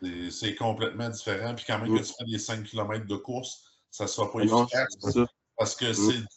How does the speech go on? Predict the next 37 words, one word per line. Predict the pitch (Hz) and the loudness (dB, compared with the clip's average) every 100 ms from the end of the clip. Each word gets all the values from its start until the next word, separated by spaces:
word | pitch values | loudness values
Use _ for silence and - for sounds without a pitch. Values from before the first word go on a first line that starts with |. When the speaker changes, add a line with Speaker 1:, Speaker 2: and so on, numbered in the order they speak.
| _ | _
Speaker 1:
du | - | -6
cardio | - 113 104 139 123 | 0 0 0 2 2
à | |
très | - 123 120 | 2 0 0
haute | 127 127 | 0 0
intensité. | 117 104 110 104 - - 135 151 - _ _ _ 107 | -2 -2 -2 -4 -8 -6 -6 -6 -14 _ _ _ 6
Speaker 2:
Ah, | 110 | 6
Speaker 1:
Et | 101 | 6
Speaker 2:
exact. | 104 143 | 6 6
Speaker 1:
pour | 139 | 8
Arnold, | 123 131 170 | 6 2 0
il | 147 | 0
faut | 139 131 | 0 0
pas | 143 208 | 0 -2
le | 175 | 0
négliger | 143 123 123 131 170 | -2 -2 -8 -8 -6
non | 151 123 | -4 -4
plus, | 110 160 202 _ _ _ - | -6 -10 -10 _ _ _ -6
parce | 107 | -4
que | 139 | -2
t'as | 131 139 | 2 4
quand | 156 160 | 4 2
même | 214 156 | -2 -4
deux | 175 147 | -4 0
épreuves | 127 156 160 | 0 0 2
en | 143 120 | 4 4
rep. | 127 123 - - _ _ | 0 -4 -8 -20 _ _
T'as | - 120 | -4 -2
un | 123 | -2
dumbbell | 120 131 127 160 156 | 0 -2 0 -2 2
en | 135 120 | 0 0
rep, | 170 - _ _ _ _ _ _ _ _ _ _ _ 92 | -2 -4 _ _ _ _ _ _ _ _ _ _ _ -6
euh, | 92 92 92 - 110 | 0 2 4 4 4
Speaker 2:
Mm. | |
Speaker 1:
sur | 113 - 135 - | 2 -2 -4 -2
quatre-vingt-dix | 160 - 156 147 139 - | -2 0 0 2 0 0
secondes. | 143 120 123 | -2 -2 -4